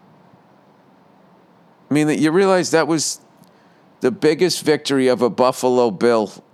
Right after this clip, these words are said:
in the ninth, over the <laughs> last fucking thirty years was O J Simpson getting acquitted. I mean, how the fuck do you, <laughs> how do you root against that? Oh, shit. And I gotta tell you, Josh Allen, man, you know,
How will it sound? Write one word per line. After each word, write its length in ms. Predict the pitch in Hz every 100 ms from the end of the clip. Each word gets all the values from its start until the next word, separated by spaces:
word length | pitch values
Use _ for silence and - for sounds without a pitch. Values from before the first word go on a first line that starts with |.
| -
in 140 | 110
the 140 | 110 110
ninth, 500 | 117 120 - - -
over 220 | 123 117
the 100 | 117
<laughs> 0 |
last 440 | 110 - - -
fucking 500 | - - - - 147
thirty 360 | 123 135 123 123
years 320 | 117 120 107
was 200 | 104 101
O 140 | 117 117
J 240 | 107 110
Simpson 500 | 107 - 107 - 101
getting 260 | 90 104 98
acquitted. 500 | 92 - 101 92 76 _ - - _ _ _ _
I 60 | 117
mean, 220 | 123 123
how 180 | 147 160
the 140 | 165
fuck 380 | 143 - 139 139
do 80 | 139
you, 200 | 127 107 - - - - - 880 880 960 960 988
<laughs> 1200 | 932 988 1017 - 1047 1017 262 - - - - -
how 160 | - 165
do 60 | 196
you 240 | 196 156
root 240 | 151 170
against 460 | 160 131 143 123 -
that? 320 | 135 110 - - _ _ _ _ _ _ _ _ _ _
Oh, 480 | 120 127 123 107 85
shit. 340 | - - 98 -
And 80 | 123
I 100 | 143
gotta 140 | 147 110
tell 160 | 139
you, 60 | 120
Josh 420 | 87 139 139 -
Allen, 260 | 127 110 92
man, 160 | 104
you 140 | 113 107
know, 180 | 73